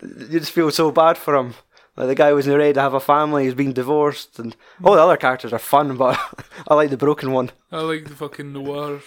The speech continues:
Speaker 2: like, Nick Cage. Spider-Man.
Speaker 1: Oh, aye, of course. Fucking, I forgot about Nick Cage.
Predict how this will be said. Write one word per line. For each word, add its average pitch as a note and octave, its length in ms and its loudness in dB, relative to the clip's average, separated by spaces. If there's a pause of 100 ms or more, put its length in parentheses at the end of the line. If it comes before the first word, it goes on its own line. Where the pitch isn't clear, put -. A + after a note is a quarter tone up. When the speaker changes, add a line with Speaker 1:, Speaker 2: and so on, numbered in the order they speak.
Speaker 2:
like, C#3+ 160 -18
Nick C#3+ 240 -20
Cage. D3 420 -14 (560)
Spider-Man. C#3+ 300 -16
Speaker 1:
Oh, C#3+ 240 2
aye, E3 460 0
of C#3+ 160 -2
course. G3+ 520 2
Fucking, E3+ 300 -2
I D#3+ 40 -4
forgot F3 260 2
about F#3 200 2
Nick F#3 180 0
Cage. G3+ 600 2